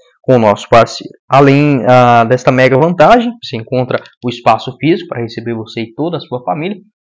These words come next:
e com entregas no meio de semana, de, ah, domingo à quinta-feira,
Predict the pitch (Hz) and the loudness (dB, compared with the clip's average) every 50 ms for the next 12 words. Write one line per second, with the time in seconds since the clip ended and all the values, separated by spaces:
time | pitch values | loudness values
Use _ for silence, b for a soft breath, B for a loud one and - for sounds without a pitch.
0 | - - 196 185 220 208 180 175 - 156 156 165 165 160 143 143 147 147 143 143 | -14 -12 -10 -4 -4 -4 -4 -2 -2 -2 -2 0 -2 -2 -2 -4 -4 -4 -4 -4
1 | 143 143 143 - - 196 160 165 196 214 175 113 92 - 117 110 107 117 120 120 | -4 -6 -10 -10 -10 -8 -6 -4 -4 -4 -4 -6 -10 -14 -16 -12 -10 -8 -6 -6
2 | 120 117 113 113 110 110 107 107 110 - - 110 107 107 110 127 127 139 175 226 | -6 -6 -6 -6 -6 -8 -10 -10 -12 -12 -10 -8 -8 -6 -4 -4 -4 -4 -4 -4
3 | 233 185 139 117 - - 127 127 139 156 - - 143 170 175 180 | -4 -4 -6 -6 -6 -12 -12 -10 -12 -12 -8 -6 -4 -4 -4 -6